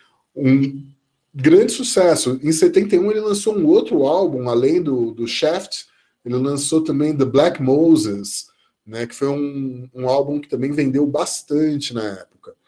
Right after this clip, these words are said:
Se a gente pegar aqui o Curtis Mayfield, que fez a trilha do Superfly, o Curtis Mayfield, ele também era um guitarrista mão,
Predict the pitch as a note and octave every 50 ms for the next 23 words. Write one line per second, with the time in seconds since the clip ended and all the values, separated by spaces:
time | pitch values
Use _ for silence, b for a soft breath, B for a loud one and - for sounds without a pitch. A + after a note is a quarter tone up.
0 | _ _ _ _ _ _ - - B2+ B2 A#2+ E3 E3 - - F3 D#3 F3 E3+ E3+
1 | - - F3 E3+ - F3 E3+ D#3+ D3+ C3+ - A#2+ A#2 B2+ D3+ F#3 F#3+ - - -
2 | A#2 G#2+ G#2 G#2 - - _ _ _ _ _ _ _ _ _ _ _ _ _ _
3 | _ _ _ _ _ _ _ _ _ _ _ - - - A#2 A2+ A#2+ C#3+ D3 C#3+
4 | C#3+ C#3+ B2 - C#3 C#3 C#3 C3 B2+ B2 - C3 B2 - A2+ G#2+ - - A#2+ B2
5 | C3+ D3+ D3+ D3 b b b b b b b b - A#2 - C#3+ D3 D#3+ D#3+ D3
6 | D3+ E3 F3 E3+ - F#3 F3 E3 - - C#3+ C#3+ D3+ E3 D#3 - E3+ D3 C3+ D3
7 | E3 F3+ F3 F3 F3+ E3 D#3 C#3+ C#3 C3+ C3 C3 A#2 A#2+ A#2 C3 - - F3+ D3
8 | A#2 - C#3+ F3+ F3 - - C3+ B2+ C3+ D#3+ D#3+ C3+ C3